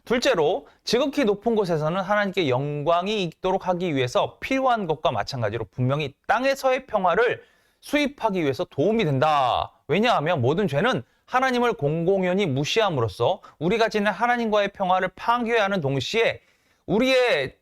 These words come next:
작금의 평화를 추방하고 각 사람의 검을 이웃을 향하게 하기 때문이다라고 얘기하고 있는 거예요. 즉 무슨 얘기냐면 요즘에 강팍한 마음을 갖고 있는 세상 사람들이 많이 있지 않습니까?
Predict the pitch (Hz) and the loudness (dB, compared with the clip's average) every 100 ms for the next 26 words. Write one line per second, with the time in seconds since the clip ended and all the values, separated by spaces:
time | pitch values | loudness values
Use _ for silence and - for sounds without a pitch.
0 | _ - - - 262 247 - 220 208 196 | _ -6 -4 0 0 0 0 0 0 -2
1 | - 269 277 147 104 92 _ - 131 - | -2 0 0 0 -2 -6 _ -6 -4 -2
2 | 160 143 135 127 110 - 135 147 185 240 | -2 0 -2 -2 -4 0 0 2 2 0
3 | 117 - _ - 208 311 302 285 233 247 | -2 -10 _ -4 0 0 0 0 0 0
4 | 240 220 202 190 214 285 277 202 208 190 | 0 0 0 0 -2 0 0 2 2 2
5 | 139 143 170 143 131 120 113 101 92 - | 2 2 2 2 0 0 -2 -4 -4 -4
6 | - - _ - 240 143 147 254 180 123 | -10 -20 _ 0 2 0 2 0 0 -2
7 | 107 208 143 - - - _ 147 190 233 | -2 0 -2 -4 -18 -20 _ -2 0 0
8 | 202 190 120 107 - 127 247 - 247 208 | 2 0 -2 -4 -6 -2 -2 0 0 2
9 | 165 165 151 131 156 156 185 202 185 190 | 0 0 -2 -2 -4 -4 -4 -6 0 0
10 | 170 170 139 98 127 104 120 117 107 107 | 0 -2 -2 -2 -4 -4 -6 -6 -10 -4
11 | 175 | -4